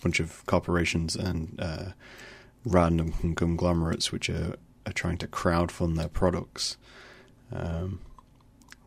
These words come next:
but that, yeah, how did I get onto Kickstarter? No, the blanket, the blanket, that's where I was going. I do apologize. This, this one, uh, podcast is, is getting all over the place.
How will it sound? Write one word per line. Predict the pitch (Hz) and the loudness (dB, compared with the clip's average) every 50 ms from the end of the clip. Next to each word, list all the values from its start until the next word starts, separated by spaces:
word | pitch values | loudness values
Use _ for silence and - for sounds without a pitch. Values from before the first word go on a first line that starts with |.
| - - - - - - - | -20 -20 -20 -20 -20 -14 -10
but | - 92 - | -8 -6 -4
that, | 87 85 - - | -4 -4 -4 -6
yeah, | - 92 82 69 - 104 - - | -6 -8 -6 -8 -8 -10 -6 -4
how | 143 | -4
did | 160 170 175 | -4 -4 -4
I | - 117 | -6 -6
get | - 90 90 | -6 -6 -6
onto | 92 95 - | -6 -8 -10
Kickstarter? | - - - - - - - - 107 - - - - - - - - _ _ - | -12 -14 -16 -12 -8 -6 -6 -6 -6 -10 -14 -16 -18 -20 -20 -20 -20 _ _ 6
No, | 135 120 | 6 6
the | 107 127 127 160 | 6 6 6 6
blanket, | 151 160 180 180 165 147 - 98 - - | 10 12 12 12 12 8 4 -2 -4 -4
the | - 92 | -4 -2
blanket, | - - 113 110 101 - - - | 2 4 6 6 4 2 0 -2
that's | 95 90 - - | -2 -2 -2 -2
where | 80 | -4
I | 80 | -6
was | 80 - | -6 -6
going. | - 80 82 92 - - - | -6 -6 -6 -6 -8 -6 -4
I | 110 110 | -2 0
do | 110 - 151 135 | 2 4 6 6
apologize. | 101 - - 87 80 76 76 73 62 69 - - | 4 4 2 -2 -2 -2 -4 -6 -8 -8 -6 -6
This, | 101 101 - - - - - - 95 | -4 -6 -6 -8 -12 -18 -18 -16 -12
this | 90 95 98 - - - | -10 -8 -8 -8 -8 -8
one, | - 87 80 73 | -6 -6 -6 -6
uh, | - 92 - - - - - - | -8 -10 -10 -10 -12 -12 -12 -12
podcast | - - - - - - - - - - | -12 -12 -10 -10 -8 -8 -8 -8 -8 -12
is, | - - - - - - - - - - - - - - - - - | -16 -18 -20 -20 -18 -18 -18 -16 -18 -18 -18 -20 -20 -20 -20 -14 -10
is | 101 - | -10 -4
getting | - 110 110 101 - 107 | 0 0 2 2 0 -2
all | - 78 76 71 | -4 -6 -6 -8
over | 76 76 - | -8 -10 -12
the | - - | -14 -16
place. | - - - - | -14 -14 -14 -14